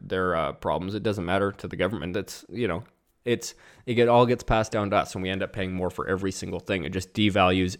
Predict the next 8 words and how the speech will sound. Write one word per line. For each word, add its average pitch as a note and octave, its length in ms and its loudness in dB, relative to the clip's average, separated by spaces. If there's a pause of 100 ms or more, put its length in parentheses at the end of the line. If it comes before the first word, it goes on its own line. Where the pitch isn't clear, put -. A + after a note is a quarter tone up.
every G#2+ 320 2
single G2 340 -2
dollar E2+ 420 2 (440)
in G2+ 160 2
your F#2 160 0
bank F2 280 -2
account. D#2+ 360 -8 (960)
And, G2 280 -6